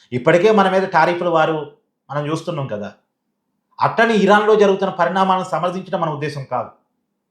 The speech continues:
కానీ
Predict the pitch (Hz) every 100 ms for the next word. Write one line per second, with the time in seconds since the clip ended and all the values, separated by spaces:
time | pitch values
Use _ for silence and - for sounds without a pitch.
0 | _ _ _ _ _ _ _ _ _ _
1 | _ _ _ _ _ _ _ _ _ _
2 | _ _ - 190 247 247 214 226 -